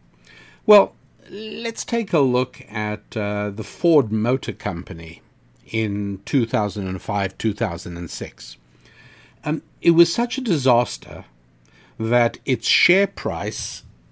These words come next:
uh, got down to, uh, about a dollar. Now, right now, at the time I'm preparing this show,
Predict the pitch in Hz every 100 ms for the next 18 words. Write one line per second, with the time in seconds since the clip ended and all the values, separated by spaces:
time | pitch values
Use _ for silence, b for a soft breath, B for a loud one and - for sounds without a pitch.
0 | - 123 110 98 123 131 - 127 117 127
1 | 127 - - 127 117 117 117 117 117 117
2 | 110 170 294 294 107 131 131 147 - -
3 | - b b b b b - - - 139
4 | 131 - - _ _ 139 139 170 165 147
5 | 123 - 95 139 131 123 113 113 110 110
6 | 110 - 110 127 117 110 104 107 - -
7 | 233 135